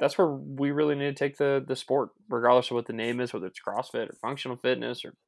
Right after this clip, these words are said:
who knows what. It needs to be something that's inclusive, and it needs to be something that is fun. Um, granted, I'm not saying every day you need to come in there with a smile on your face and,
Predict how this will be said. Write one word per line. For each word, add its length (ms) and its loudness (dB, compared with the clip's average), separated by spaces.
who 140 2
knows 260 4
what. 260 2
It 180 4
needs 420 -4
to 100 0
be 480 -4
something 480 0
that's 260 0
inclusive, 880 -4
and 120 -6
it 80 -6
needs 240 -6
to 80 -8
be 140 -2
something 420 -4
that 200 -4
is 200 -10
fun. 280 -2
Um, 400 6
granted, 300 6
I'm 120 2
not 200 2
saying 220 -2
every 220 0
day 160 4
you 60 2
need 140 -2
to 80 -4
come 200 -4
in 80 -4
there 140 0
with 100 -8
a 60 -6
smile 380 0
on 120 0
your 120 -4
face 420 0
and, 160 -8